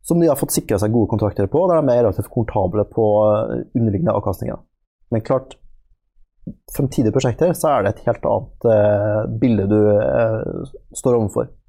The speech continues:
Da har de sagt selv at de har ganske god tid, og vil være selektive med tanke på de prosjektene man velger. Eh, og klart da er det, Scotwind var jo veldig konkurranseutsatt, så at de ikke kom opp der, det, jeg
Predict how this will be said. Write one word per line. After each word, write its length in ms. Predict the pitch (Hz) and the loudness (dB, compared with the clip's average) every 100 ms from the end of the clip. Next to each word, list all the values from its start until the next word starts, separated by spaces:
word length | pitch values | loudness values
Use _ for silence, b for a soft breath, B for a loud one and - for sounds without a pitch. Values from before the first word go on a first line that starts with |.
| _ _ | _ _
Da 100 | 120 | 0
har 60 | 139 | 2
de 100 | 110 | 2
sagt 200 | 131 - | -2 -2
selv 160 | 127 147 | 0 0
at 140 | 147 | 0
de 80 | 127 | 0
har 200 | 113 123 | 2 0
ganske 200 | 123 117 | 0 0
god 180 | 110 117 | 0 2
tid, 180 | 175 226 - - _ B B B B B B B - | 0 -2 -10 -20 _ B B B B B B B -2
og 100 | 160 | 2
vil 80 | 147 | 2
være 140 | 131 | 0
selektive 560 | - 101 95 - 101 147 | 0 -2 -2 -2 0 0
med 100 | 143 | 0
tanke 200 | 139 107 | -2 0
på 60 | |
de 80 | 104 | -2
prosjektene 380 | 104 107 104 98 | 0 -4 -6 -4
man 120 | 98 | -2
velger. 280 | 101 - 110 - - _ _ - | 0 -2 -6 -12 -20 _ _ -6
Eh, 640 | 107 104 104 101 110 - - | -2 2 2 0 -4 -6 -6
og 120 | - | -2
klart 180 | 147 147 | -2 0
da 120 | 147 156 165 | 2 2 2
er 160 | 113 | 4
det, 720 | 110 117 120 120 123 135 - | 4 6 6 4 2 -2 -6
Scotwind 420 | - - - 156 147 | -4 -4 0 0 2
var 180 | 110 95 | 2 2
jo 220 | 110 117 | 2 2
veldig 640 | 120 101 95 101 104 69 - - - | 0 0 0 0 0 -4 -8 -14 -4
konkurranseutsatt, 640 | 120 113 107 98 165 185 _ _ _ _ - | 0 0 -2 -2 -4 -4 _ _ _ _ -2
så 180 | 139 123 | 0 0
at 40 | |
de 220 | 135 131 131 | 0 -2 -4
ikke 580 | - 107 104 110 107 | -2 2 4 4 4
kom 160 | 107 117 | 2 -2
opp 100 | 101 | 0
der, 160 | 131 147 | 0 2
det, 80 | |
jeg 160 | 139 123 | 4 2